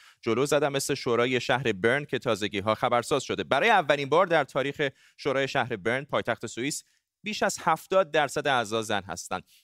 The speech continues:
همهٔ بیست عضو جدید این شورا جوانتر، اغلبشون چپگرای سبز و هجده نفرشون هم زنن.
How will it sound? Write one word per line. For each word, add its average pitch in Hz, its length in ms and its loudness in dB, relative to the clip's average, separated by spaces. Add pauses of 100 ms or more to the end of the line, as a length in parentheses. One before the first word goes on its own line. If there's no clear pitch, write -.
(140)
همهٔ 190 380 -2
بیست 180 260 -8
عضو 175 300 -2
جدید 151 300 -2
این 156 100 -4
شورا 135 300 -2
جوانتر، 120 600 0
اغلبشون 120 540 -4
چپگرای 110 600 -2
سبز 135 320 -4
و 110 80 -2
هجده 120 320 -4
نفرشون 117 500 -6
هم 101 200 -4 (300)
زنن. 101 400 -2